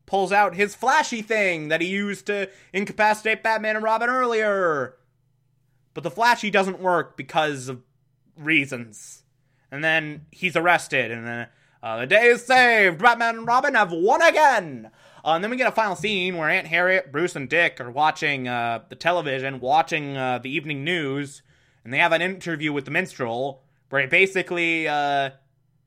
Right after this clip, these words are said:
plays an entire song of, uh, "Hey, I'm gonna break out of jail and kill Batman and Robin." And then this dude's like,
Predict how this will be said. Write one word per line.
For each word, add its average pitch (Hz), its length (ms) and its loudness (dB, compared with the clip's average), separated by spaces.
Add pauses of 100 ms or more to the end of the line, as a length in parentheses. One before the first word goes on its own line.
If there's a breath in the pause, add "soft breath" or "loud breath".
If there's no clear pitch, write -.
(180)
plays 170 280 0
an 156 80 -4
entire 165 340 0
song 175 680 0
of, 127 320 -4
uh, 113 380 -2 (1120)
"Hey, 220 260 6
I'm 196 120 0
gonna 196 140 -2
break 196 280 2
out 196 120 2
of 160 80 0
jail 175 380 2
and 127 120 -6
kill 196 280 0
Batman 180 400 2
and 139 80 -4
Robin." 139 480 0 (1080)
And 131 160 -8
then 139 100 -6
this 139 140 -6
dude's 131 420 -2
like, 123 160 -4